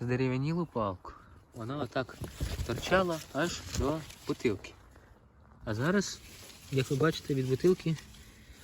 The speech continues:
жах, що робиться. Це все потім здерев'яніє, і з цього получиться багато черенків.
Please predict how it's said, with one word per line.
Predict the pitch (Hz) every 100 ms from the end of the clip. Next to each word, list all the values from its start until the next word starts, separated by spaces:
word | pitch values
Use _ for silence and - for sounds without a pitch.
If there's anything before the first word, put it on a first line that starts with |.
| - - - - - -
жах, | 123 110 139
що | - 120
робиться. | 107 98 95 - - - - - - - -
Це | -
все | 131 196
потім | 196 151 135 131 135 - - - -
здерев'яніє, | 147 123 127 127 131 151 214 208 175
і |
з | 135
цього | - 185
получиться | 147 170 - 143
багато | 135 180 156
черенків. | - 135 123 - 117